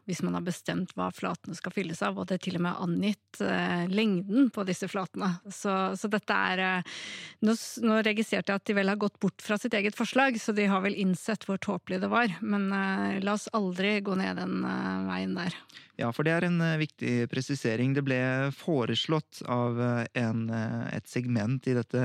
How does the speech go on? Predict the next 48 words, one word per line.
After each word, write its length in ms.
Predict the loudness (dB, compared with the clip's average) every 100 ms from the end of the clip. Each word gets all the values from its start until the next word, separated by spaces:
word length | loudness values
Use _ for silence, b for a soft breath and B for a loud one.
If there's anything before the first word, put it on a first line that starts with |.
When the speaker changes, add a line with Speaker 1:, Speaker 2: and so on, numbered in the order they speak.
| 0
Speaker 2:
svenske 440 | 0 -2 0 0 2
miljøpartiet, 520 | 2 2 0 0 0
før 160 | 0 -2
det 80 |
ble, 160 | 0 0 -2 B B B -4
eh, 480 | -2 0 0 -2 -2
ja, 120 | -4 -6 -10 -6
eh, 420 | -4 -2 -2 -4
feid 280 | 0 0 4
ned 240 | 4 4
av 180 | 4 4
noen 200 | 4 2
andre 480 | 2 0 0 -2 -2
i 240 | -2 -2 0
S 220 | -2 -4
V 80 | -4
T. 140 | -2 0
Men 100 | 2
det 80 |
virker 280 | 2 2 0
jo 20 |
sånn 240 | 0 0 2
litt 180 | 0 -2
i 20 |
tiden 520 | -6 -2 0 2 0 0
da, 160 | 0
at 100 | -2
man 220 | 0 0 -2 B B
flere 680 | -4 0 0 2 2 2 0
ønsker 380 | 0 -4 -4 -2
å 240 | 0 0 -2
styre 340 | 0 2 2
egentlig 300 | 2 0 0
hvilke 300 | 0 0 -2
fortellinger 580 | -4 0 0 0 -2 -2
som 200 | -2 -8
skal 100 | -6
fortelles 460 | -6 -4 -4 -4 -2
i 60 | 0
mediene, 560 | 0 0 0 0 0 -2 B B B
eh, 720 | -2 0 2 0 0 -2 -4 -6 -10
og 140 | -8 -4
så 80 |
videre. 380 | -2 2 2 0 -2
Men 220 | 0 2
når 100 | 4
du 120 | 2
nevner, 440 | 2 2 2 0